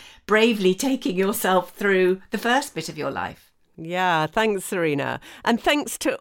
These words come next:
Speaker 2: all three of you for your great insights and, and sharing so much of your, your career and life experiences. It's been fascinating exploring this topic, and I've learnt so much more about how courage comes alive on a daily basis for all of you.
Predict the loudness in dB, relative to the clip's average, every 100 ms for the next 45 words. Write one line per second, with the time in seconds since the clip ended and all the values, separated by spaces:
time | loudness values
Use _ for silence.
0 | _ 0 0 -2 -4 0 0 0 -2 -2
1 | -2 0 2 0 -2 -6 -2 0 0 0
2 | 0 0 -2 -4 -6 -8 -12 -6 -2 0
3 | 0 -2 -2 0 2 2 0 0 0 0
4 | -2 -6 -6 -2 0 -2 -2 -4 -2 0
5 | 2 2 2 0 0 0 0 -6 -20 _
6 | -10 -8 -6 -4 -2 -2 -2 -8 -14 -18
7 | -20 _ -14 -10 -10 -6 -4 -2 0 -2
8 | 0 -2 -2 -2 -6 -8 -6 -4 -2 -4
9 | -8 -10 -12 -10 -10 -10 -12 -16 -10 -8
10 | -4 -2 -2 -4 -8 -8 -8 -6 -8 -8
11 | -4 -2 -2 -2 -4 -2 -2 -4 -4 -4
12 | -2 -2 0 0 -4 -6 -4 -4 -4 -2
13 | -2 -4 -10 -4 -2 -2 -4 -10 -14